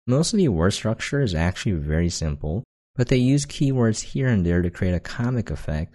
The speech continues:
but still staying true to the overall theme of the game. You don't ever need to force complexity. It comes naturally if the mechanics are well made. Overall, Diarrhea Step Into Dreams is a promising demo.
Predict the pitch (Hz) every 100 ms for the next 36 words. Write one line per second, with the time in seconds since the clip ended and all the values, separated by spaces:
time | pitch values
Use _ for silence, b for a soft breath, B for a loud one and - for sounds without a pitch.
0 | _ 120 - 160 151 - 139 127 123 -
1 | 104 101 101 92 - 80 80 85 80 -
2 | 87 85 76 73 90 95 76 71 - _
3 | _ _ - 113 156 - 107 120 131 120
4 | 120 - 95 - 101 101 104 - - 92
5 | - 95 - 76 67 - - _ _ 90
6 | - 147 143 92 92 95 - 107 95 85
7 | 78 80 - 92 90 - 82 73 76 73
8 | 71 71 67 64 - b _ _ _ _
9 | _ _ 90 95 98 87 92 113 - 85
10 | 87 92 92 - 90 85 90 90 80 98
11 | 110 110 104 - 107 98 - 123 117 113
12 | 127 104 101 110 92 73